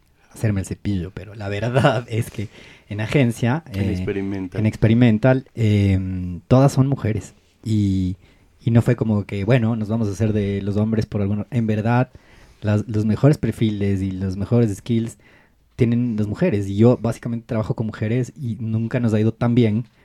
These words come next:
Speaker 1: porque todo está extremadamente organizado,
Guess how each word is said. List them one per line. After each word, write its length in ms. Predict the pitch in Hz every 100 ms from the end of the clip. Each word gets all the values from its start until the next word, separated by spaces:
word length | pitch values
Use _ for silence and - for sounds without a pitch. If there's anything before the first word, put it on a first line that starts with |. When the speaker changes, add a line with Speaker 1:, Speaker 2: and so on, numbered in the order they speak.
| _ -
Speaker 1:
porque 240 | 113 123
todo 340 | - - 127 135
está 360 | - 127 127 _ _ _ _
extremadamente 760 | 135 - 143 127 131 127 127 131
organizado, 600 | 117 110 - 95 101